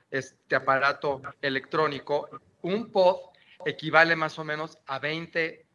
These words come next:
cigarros, a una cajetilla, el equivalente de nicotina. Tiene nicotina líquida y una cantidad de más químicos que claramente van directo al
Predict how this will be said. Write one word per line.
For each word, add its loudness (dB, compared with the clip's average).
cigarros, -4
a -14
una -6
cajetilla, -8
el -2
equivalente -2
de -2
nicotina. -8
Tiene 6
nicotina -4
líquida -6
y -6
una 2
cantidad 4
de 4
más 2
químicos -12
que 2
claramente 6
van 2
directo -2
al -2